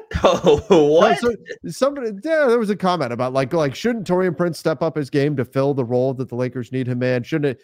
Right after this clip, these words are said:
Speaker 2: why, why take the responsibility off of him by saying that he's being asked to do things that he's not capable of doing?" It's not, you're not utilizing him properly.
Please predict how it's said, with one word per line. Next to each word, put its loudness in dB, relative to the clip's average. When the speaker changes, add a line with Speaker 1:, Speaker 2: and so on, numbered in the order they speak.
Speaker 2:
why, 2
why 0
take -4
the -4
responsibility -2
off -4
of -8
him -2
by -2
saying -4
that -2
he's -8
being -4
asked -8
to -8
do -2
things -6
that -6
he's -10
not -2
capable 0
of -2
doing?" 0
It's 0
not, 0
you're 2
not 2
utilizing 0
him -4
properly. -8